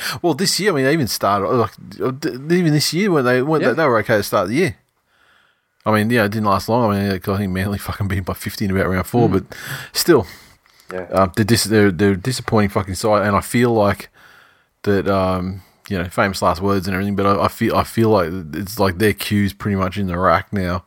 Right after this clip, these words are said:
Speaker 2: Yeah, I think so
Speaker 1: for
Speaker 2: as
Speaker 1: the
Speaker 2: well.
Speaker 1: season. I mean, they're not, I don't believe, you know, 'cause one, you know, they had, they shared that draw with the Broncos, you know, several weeks ago, so
Speaker 2: Yep.
Speaker 1: they do have a very, yeah,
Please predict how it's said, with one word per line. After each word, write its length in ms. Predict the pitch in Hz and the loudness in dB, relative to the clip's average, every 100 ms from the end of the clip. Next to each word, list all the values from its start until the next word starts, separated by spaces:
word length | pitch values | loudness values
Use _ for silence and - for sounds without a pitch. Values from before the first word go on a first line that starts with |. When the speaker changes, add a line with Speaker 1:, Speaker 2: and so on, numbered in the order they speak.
| - | -6
Speaker 2:
Yeah, 220 | 85 80 | -2 -2
I 40 | |
think 200 | - 87 | -4 -8
so 100 | - | -4
Speaker 1:
for 60 | 101 | -2
Speaker 2:
as 140 | 92 | -2
Speaker 1:
the 40 | 90 | 0
Speaker 2:
well. 40 | 98 | 0
Speaker 1:
season. 180 | 92 95 - - | 0 -4 -10 -6
I 40 | 147 | 0
mean, 100 | 147 | 2
they're 120 | 196 | 2
not, 200 | 139 92 | 2 2
I 80 | 127 | 0
don't 300 | 120 139 95 | 2 0 2
believe, 340 | 101 104 104 | 0 2 0
you 120 | 101 110 | 0 0
know, 80 | 101 | 0
'cause 160 | 113 | -2
one, 220 | 127 120 95 | 0 -2 -2
you 100 | 117 107 | 0 2
know, 40 | |
they 140 | 107 | 2
had, 140 | 104 98 | 2 2
they 140 | 104 | 0
shared 320 | 92 107 92 87 | 2 0 0 0
that 120 | 85 | -2
draw 260 | 90 101 101 | -2 0 0
with 140 | 90 | -2
the 60 | 85 | -4
Broncos, 600 | 101 120 - 87 92 - - - - - | 0 0 2 0 0 -4 -12 -20 -16 -2
you 100 | 95 | -2
know, 60 | |
several 340 | 92 113 95 95 | 2 0 2 2
weeks 240 | 101 110 | 0 0
ago, 240 | 101 90 90 | -2 0 2
so 200 | - 98 | 2 0
Speaker 2:
Yep. 100 | - - - | 0 -12 -2
Speaker 1:
they 160 | 117 113 | 0 2
do 220 | 143 120 | 2 0
have 400 | 87 113 104 90 - - _ _ | 0 0 0 -2 -16 -20 _ _
a 60 | 107 | -8
very, 580 | 90 117 107 101 85 80 127 - _ _ _ _ _ _ - | -2 2 2 0 -4 -14 -20 -20 _ _ _ _ _ _ -4
yeah, 280 | 127 101 | 0 0